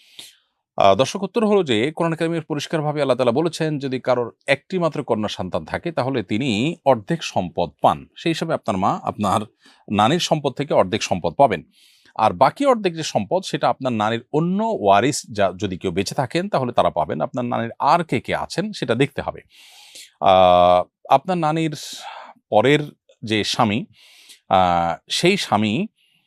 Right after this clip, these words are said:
আহ, তিনি যদি বেঁচে থাকেন, তাহলে সেক্ষেত্রে, আহ, তার একটা হিস্সা থাকবে স্বামী হিসেবে। আর যদি তিনি বেঁচে না থাকেন এবং সে ঘরে যদি কোনো সন্তান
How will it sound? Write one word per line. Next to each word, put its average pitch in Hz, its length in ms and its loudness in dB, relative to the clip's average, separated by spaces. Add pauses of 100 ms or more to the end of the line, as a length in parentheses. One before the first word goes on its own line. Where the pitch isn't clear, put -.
(140)
আহ, 85 260 0
তিনি 165 260 0
যদি 156 220 0
বেঁচে 113 280 2
থাকেন, 156 380 -4
তাহলে 151 300 0
সেক্ষেত্রে, 139 580 0 (480)
আহ, 90 640 2 (520)
তার 113 200 4
একটা 110 200 -2
হিস্সা 104 280 -2
থাকবে 87 320 -6
স্বামী 92 240 -2
হিসেবে। 87 360 -6 (460)
আর 156 120 6
যদি 160 160 0
তিনি 151 240 -6
বেঁচে 104 320 -2
না 113 140 0
থাকেন 104 380 -6
এবং 107 220 -2
সে - 160 -6
ঘরে 98 160 -2
যদি 95 180 -4
কোনো 92 140 -8
সন্তান 92 400 -4